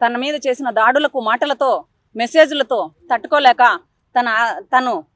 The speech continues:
ఆత్మత్యాగం చేసుకుంది. రైలు కింద పడి తను మరణించింది. తన ఆత్మకు శాంతి కలగాలని చెప్పి మేమందరము కూడా వైఎస్ఆర్ పార్టీ మహిళా విభాగంలో చైర్మన్లు, జడ్పీ చైర్మన్లు, మహిళా నాయకురాళ్ళందరము కలిసి ఈనాడు ఆ అమ్మాయి ఆత్మకు శాంతి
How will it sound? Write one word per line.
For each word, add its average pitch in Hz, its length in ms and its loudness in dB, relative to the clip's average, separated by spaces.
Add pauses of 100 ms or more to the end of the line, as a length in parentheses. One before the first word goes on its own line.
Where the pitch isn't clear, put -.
(260)
ఆత్మత్యాగం 262 680 -2
చేసుకుంది. 226 520 -8 (180)
రైలు 240 180 -4
కింద 254 180 -8
పడి 226 160 -6
తను 208 160 -10
మరణించింది. 247 580 -8 (100)
తన 233 80 -8
ఆత్మకు 294 380 -4
శాంతి 254 260 -8
కలగాలని 214 420 -4
చెప్పి 262 340 -10 (280)
మేమందరము 262 460 -4
కూడా 254 240 4
వైఎస్ఆర్ 247 340 0
పార్టీ 254 220 0
మహిళా 240 300 0
విభాగంలో 214 480 -2 (320)
చైర్మన్లు, 240 420 -4
జడ్పీ 220 380 -4
చైర్మన్లు, 226 480 -6 (220)
మహిళా 285 300 0
నాయకురాళ్ళందరము 254 760 0
కలిసి 254 460 -4 (260)
ఈనాడు 254 520 2 (380)
ఆ 214 80 -2
అమ్మాయి 262 280 -2
ఆత్మకు 294 440 2
శాంతి 277 340 -4